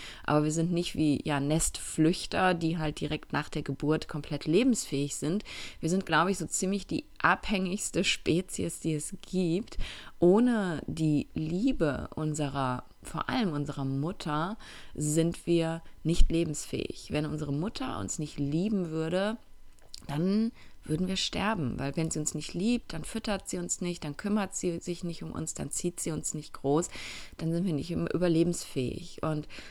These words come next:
darum, und das erzähle ich tatsächlich wirklich auch jedem, jedem, jedem und jeder meiner Klientinnen und Klienten im Align Your Life Mentoring, wenn es um das Thema Glaubenssätze geht, denn wir glauben so oft Glaubenssätze,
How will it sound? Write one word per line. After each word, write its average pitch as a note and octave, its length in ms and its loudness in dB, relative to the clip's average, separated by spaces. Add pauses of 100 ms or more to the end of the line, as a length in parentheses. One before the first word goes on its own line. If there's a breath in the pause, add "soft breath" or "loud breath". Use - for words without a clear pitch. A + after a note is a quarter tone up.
(120)
darum, G3+ 420 2
und - 180 -4
das D#3+ 140 -4
erzähle A3 320 -4
ich - 220 -8 (100)
tatsächlich F#3 720 -4
wirklich - 500 -8
auch - 240 -6
jedem, A3 320 -2
jedem, F3 240 -2
jedem E3 320 -2
und - 140 -8
jeder D#3+ 260 -4
meiner D3+ 260 -4
Klientinnen D#3 560 -4 (300 loud breath)
und D3 120 -6
Klienten D#3 480 -2
im G#3+ 260 0
Align D#3+ 280 -2
Your D#3 120 -2
Life F3 320 -2
Mentoring, D#3 480 -2
wenn E3+ 160 0
es B3 120 -2
um G#3+ 120 -4
das - 160 -8
Thema E3 260 -2
Glaubenssätze E3 880 -2
geht, G3+ 500 0 (460 loud breath)
denn F3+ 140 4
wir F3 80 6
glauben F3 300 2
so F3 360 0
oft - 380 0
Glaubenssätze, D3+ 760 -2